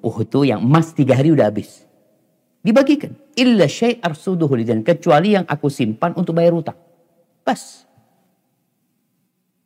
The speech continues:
Ini ucapan Nabi alaihi salatu wasallam. Bagaimana beliau di bulan Ramadan?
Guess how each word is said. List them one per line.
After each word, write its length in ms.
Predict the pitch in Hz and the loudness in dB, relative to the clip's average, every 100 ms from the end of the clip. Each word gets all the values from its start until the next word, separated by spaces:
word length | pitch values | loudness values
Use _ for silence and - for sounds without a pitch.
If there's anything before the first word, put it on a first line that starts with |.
| - | -2
Ini 240 | 170 208 196 | 2 2 2
ucapan 480 | 185 180 170 175 | 0 0 2 0
Nabi 160 | 175 156 | 0 0
alaihi 240 | 135 143 | 0 -2
salatu 400 | - 139 127 120 | -2 -4 -4 -6
wasallam. 160 | 120 117 | -8 -2
Bagaimana 400 | 151 196 233 269 | 0 2 2 2
beliau 320 | 190 214 202 | 2 4 2
di 80 | 175 170 | 2 0
bulan 240 | 160 180 | 2 0
Ramadan? 800 | 151 147 139 135 131 127 123 120 | 0 -2 0 -2 -2 -4 -6 -12